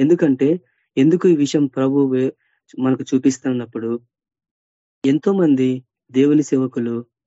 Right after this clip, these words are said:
వాళ్ళకి ఎంతగానో ఆశ ఉంటది వాక్యం ప్రకటించాలని, దేవుని సేవ చేయాలని, వాళ్ళతో పాటు కలిసి పరిచర్య చేయాలని ఎంతో మంది ఆశ ఉంది. కానీ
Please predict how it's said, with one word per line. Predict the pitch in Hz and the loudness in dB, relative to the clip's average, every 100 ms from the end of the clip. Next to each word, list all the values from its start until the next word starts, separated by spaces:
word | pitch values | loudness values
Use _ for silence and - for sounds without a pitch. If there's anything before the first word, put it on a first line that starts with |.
| _ 127 | _ -6
వాళ్ళకి | 123 123 127 | -4 -2 -2
ఎంతగానో | 143 175 170 160 135 | -2 0 0 0 -2
ఆశ | 131 139 | -2 -2
ఉంటది | 135 127 120 117 | -2 -4 -4 -6
వాక్యం | 120 131 123 - | -8 -8 -8 -8
ప్రకటించాలని, | 113 120 117 117 117 113 113 117 _ _ _ _ 131 | -8 -6 -8 -6 -6 -4 -6 -8 _ _ _ _ 2
దేవుని | 139 143 139 - | 4 2 0 -2
సేవ | 127 120 | -2 -2
చేయాలని, | 120 120 117 120 117 | -2 -2 -4 -4 -4
వాళ్ళతో | 123 131 131 | -6 -4 -4
పాటు | 131 127 | -4 -6
కలిసి | 120 117 123 - | -6 -4 -6 -6
పరిచర్య | 113 - 127 120 110 | -8 -2 -2 0 2
చేయాలని | 262 262 120 113 _ _ _ _ _ 151 | 4 4 0 -8 _ _ _ _ _ -2
ఎంతో | 170 190 180 | 0 0 0
మంది | 165 156 135 131 | 0 0 -2 -6
ఆశ | 139 160 139 | -4 0 2
ఉంది. | 139 113 - _ - | 2 0 -4 _ -12
కానీ | 123 117 | -8 -4